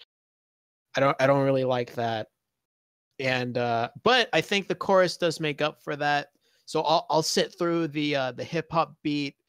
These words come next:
waiting for the chorus. And, uh, once that kicks in, all right, I'm, uh, I'm, I'm here listening to this song. And then going back to the hip hop beat, it, it makes sense. Um,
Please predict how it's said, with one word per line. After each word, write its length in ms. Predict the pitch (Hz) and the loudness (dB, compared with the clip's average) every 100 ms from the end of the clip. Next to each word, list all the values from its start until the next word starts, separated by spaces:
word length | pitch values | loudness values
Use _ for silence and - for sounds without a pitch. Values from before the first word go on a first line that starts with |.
| _ _ _ | _ _ _
waiting 360 | 135 143 151 147 | -8 -2 -2 -2
for 100 | 139 | -6
the 80 | 123 | -8
chorus. 760 | - 139 117 120 - - - _ _ | -2 -2 -2 -6 -10 -14 -16 _ _
And, 320 | 131 120 117 | -12 -12 -10
uh, 240 | 113 113 113 | -8 -8 -8
once 180 | 123 120 | -8 -6
that 140 | 123 | -6
kicks 320 | - 131 - | -4 -6 -4
in, 320 | 127 120 120 123 _ _ _ | -6 -4 -6 -12 _ _ _
all 180 | - 131 | -2 0
right, 200 | 120 107 - | 0 -2 -4
I'm, 200 | 139 139 - | -4 -4 -2
uh, 140 | 156 165 - | 0 0 0
I'm, 180 | 156 160 - | 0 0 0
I'm 140 | 156 160 | 0 0
here 220 | 156 151 | 4 4
listening 400 | 131 127 127 117 | 4 0 -6 -8
to 120 | - | -8
this 180 | 113 110 | -6 -4
song. 340 | - 113 135 135 _ _ _ _ _ _ | -4 -6 -8 -16 _ _ _ _ _ _
And 140 | 143 147 | -2 2
then 120 | 143 | 4
going 240 | 151 151 | 4 4
back 220 | 139 135 - | 4 0 -2
to 80 | |
the 80 | 135 | -6
hip 200 | 123 135 | -4 -2
hop 220 | 139 127 - | 0 -2 -2
beat, 280 | 127 123 - _ _ | -2 -2 -6 _ _
it, 280 | 175 214 214 | 2 2 4
it 80 | 190 | 2
makes 220 | 165 - | 2 0
sense. 400 | 131 - - - _ _ _ _ _ _ _ _ | -6 -8 -18 -20 _ _ _ _ _ _ _ _
Um, 580 | 131 135 135 135 135 135 | -4 0 0 0 -2 -6